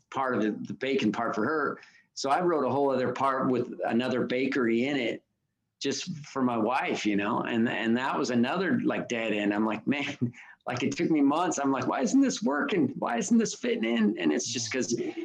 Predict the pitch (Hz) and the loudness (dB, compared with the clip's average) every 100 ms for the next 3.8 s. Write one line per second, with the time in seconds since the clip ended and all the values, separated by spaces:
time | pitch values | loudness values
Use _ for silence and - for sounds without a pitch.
0 | - 120 120 120 120 120 113 110 110 113 | -8 -2 -2 0 0 2 4 4 2 0
1 | 110 98 - 117 98 95 - - 101 98 | -2 -4 -4 -2 -2 -4 -8 -2 0 0
2 | - 117 165 143 90 87 82 90 107 110 | -4 -4 -2 -2 -2 -4 -6 0 0 2
3 | 120 113 107 107 - 120 107 95 | 0 2 0 -2 -2 0 2 0